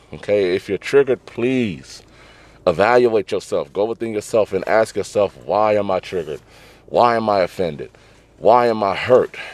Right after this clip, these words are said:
There's probably something there that we need to know, uh, and something there that we need to learn. But anyway,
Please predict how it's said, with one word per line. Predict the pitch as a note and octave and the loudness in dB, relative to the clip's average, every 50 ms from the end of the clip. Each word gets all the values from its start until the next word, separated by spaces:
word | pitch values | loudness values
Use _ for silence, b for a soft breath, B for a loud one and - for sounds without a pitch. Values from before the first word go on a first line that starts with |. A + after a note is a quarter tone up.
| B B B | B B B
There's | - F#2+ G2+ - | -4 -4 -4 -4
probably | - - C#3+ D#3 D#3 C#3 | 0 2 4 4 4 2
something | B2 - - C3 - - A2+ G#2+ | 0 0 -2 0 0 -2 -6 -4
there | G2+ A2 G#2+ | -2 -2 0
that | G#2 G2 F#2+ | 0 -2 -2
we | G#2 A2 | -4 -6
need | A2 A2 G#2 - | -8 -8 -10 -12
to | - G2+ | -12 -10
know, | G2 G2 F#2 E2+ D#2+ D#2 - B B B B B B B B B B B B B - | -6 -4 -4 -2 -4 -4 -6 B B B B B B B B B B B B B -4
uh, | - E2+ E2+ E2+ E2+ | 0 0 2 2 2
and | - - F2+ F2 E2 | 0 0 -2 -2 -4
something | - - B2+ A#2 - - G#2+ G#2 | 0 4 4 4 4 2 -4 -2
there | G#2 G#2 G2 | 0 0 0
that | F2+ F2+ E2+ | 0 0 -2
we | F2+ F#2 | -4 -6
need | F#2 F2 - | -8 -10 -10
to | - E2 | -10 -6
learn. | E2 F2+ F2 D#2+ | -4 -4 -4 -4
But | C#2+ D#2+ D#2 - | -4 -6 -4 0
anyway, | - C3+ E3 E3+ D3 A2+ G2 F#2+ F2 E2+ E2 | 4 4 4 4 4 2 0 0 0 0 -4